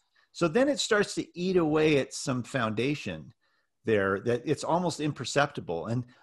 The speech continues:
I think what it's eating away at is a foundation of trust. That sounds a little funny, but, but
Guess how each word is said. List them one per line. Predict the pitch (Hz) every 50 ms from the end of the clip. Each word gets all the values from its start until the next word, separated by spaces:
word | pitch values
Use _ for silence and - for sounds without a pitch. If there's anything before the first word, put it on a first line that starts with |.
| _ -
I | -
think | - - 240 262 -
what | 247 202
it's | 143 - - - -
eating | 170 180 196 196 185 165
away | 139 117 101 110 127 165 175 131
at | 98 90 87 85 - _ -
is | 123 110 98
a | 113
foundation | - - 127 120 117 120 113 120 127 120 - 117 104
of | 101 - _
trust. | - - - 156 151 127 90 - - - - - - _ _
That | 110 95 -
sounds | - 127 123 110
a | 117
little | 110 98 95
funny, | - - 151 143 123 101 98
but, | 92 104 101 - - _ _ _ _ _ _ _ _ _ _ _ _ _
but | 127 113 127 113 117 117 -